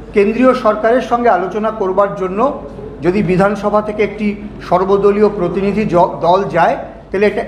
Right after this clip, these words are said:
তাহলে এটা একটা অত্যন্ত গুরুত্বপূর্ণ কাজ হবে। কিন্তু দুর্ভাগ্যের বিষয় যে জুলাই মাসের পর এতগুলো মাস অতিক্রান্ত হয়ে যাওয়ার পরেও বিরোধী পক্ষে থেকে কোনো রকম সদিচ্ছা আমরা দেখতে পাইনি। এবং এখনও আজকে, আহ,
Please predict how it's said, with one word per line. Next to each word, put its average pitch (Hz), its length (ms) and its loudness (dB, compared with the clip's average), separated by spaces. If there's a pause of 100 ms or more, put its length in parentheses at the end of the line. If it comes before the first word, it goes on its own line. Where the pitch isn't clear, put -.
তাহলে 196 240 2
এটা 226 180 -2
একটা 214 140 -4
অত্যন্ত 226 280 -4
গুরুত্বপূর্ণ 233 640 -2
কাজ 170 180 2
হবে। 139 260 -6 (520)
কিন্তু 240 180 0
দুর্ভাগ্যের 226 520 0
বিষয় 226 400 0 (420)
যে 170 140 -2
জুলাই 196 380 0
মাসের 226 280 -2
পর 226 180 2
এতগুলো 208 440 0
মাস 208 280 0
অতিক্রান্ত 226 480 -2
হয়ে 202 240 2
যাওয়ার 220 260 4
পরেও 208 380 2 (580)
বিরোধী 214 320 4
পক্ষে 233 260 0
থেকে 240 280 -2
কোনো 233 300 0
রকম 233 440 0
সদিচ্ছা 214 680 -2 (240)
আমরা 190 220 0
দেখতে 170 320 -2
পাইনি। 233 400 -2 (520)
এবং 240 260 2 (1080)
এখনও 294 360 -2
আজকে, 240 560 0 (260)
আহ, 180 60 -4